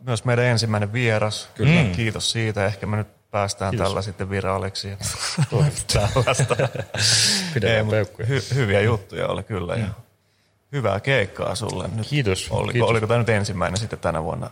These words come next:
Speaker 3: Tää on tän vuoden eka, tota, Handshaking live. Pari oli sovittuna, mutta ne meni tuulen mukana tonne.
Speaker 1: Joo.
Speaker 3: Nähdään, tai ne saa nähdä, mitä tässä nyt saadaan aikaan, mut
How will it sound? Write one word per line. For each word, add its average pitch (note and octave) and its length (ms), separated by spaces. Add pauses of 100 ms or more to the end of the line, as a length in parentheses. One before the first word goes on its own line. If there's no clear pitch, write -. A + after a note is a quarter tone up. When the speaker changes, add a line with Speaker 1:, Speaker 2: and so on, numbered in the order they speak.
Speaker 3:
Tää G#2 240
on F2+ 100
tän G#2 200
vuoden F#2+ 340
eka, F#2 240
tota, E2 360 (280)
Handshaking F2+ 640
live. F2 300 (720)
Pari G#2 220
oli F#2 120
sovittuna, F#2 560
mutta F#2 340 (200)
ne F#2 180 (100)
meni - 260 (1080)
tuulen F#2 320
mukana F#2 360 (800)
tonne. F#2 300
Speaker 1:
Joo. G2 160 (800)
Speaker 3:
Nähdään, F2+ 560 (280)
tai F#2+ 140
ne F#2+ 60
saa F2+ 240
nähdä, F#2 220
mitä F2 240
tässä - 240
nyt G2 100 (680)
saadaan F#2+ 360
aikaan, - 440
mut - 160